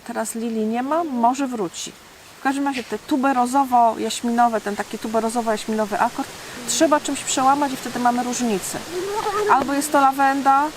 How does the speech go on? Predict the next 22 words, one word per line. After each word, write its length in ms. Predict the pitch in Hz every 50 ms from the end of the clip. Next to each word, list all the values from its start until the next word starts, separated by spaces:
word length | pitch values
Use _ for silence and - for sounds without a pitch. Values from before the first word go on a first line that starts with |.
| - - - - - - - -
albo 180 | - 262 247 269
jakieś 220 | 262 - 277 -
inne 300 | - 294 311 285 247 220
nuty. 320 | 208 185 165 156 - 175 139 - - - - - - - - - - - - - -
Także 200 | - 226 226 247
szukajcie 460 | 262 - 339 - 349 311 302 - 240
tego, 320 | 202 - 185 180 180 175 -
analizujcie. 880 | - 262 269 277 277 269 269 269 285 302 311 294 - 285 269 262 262 254 - - -
Myślę, 200 | 262 - 294 269
że 60 | -
taka 240 | 269 - - 240 -
analiza, 560 | - 233 226 214 214 233 277 294 294 262 240
odkrywanie 600 | 226 - - - 214 190 - 220 247 262 262 247
tego, 220 | - 247 220 -
poznawanie 640 | - - 214 - - 208 196 - 208 220 220 214 214
będzie 340 | 196 190 196 208 - 226
dla 180 | 202 190 185 190
Was, 300 | 190 208 208 214 - -
y, 640 | - - - - - - - - - - - - - 190 190 190 190 185 185 185 190 240
no, 140 | - - 349
na 140 | 415 381 320
pewno 500 | - - 427 427 381 381 370 330 339 370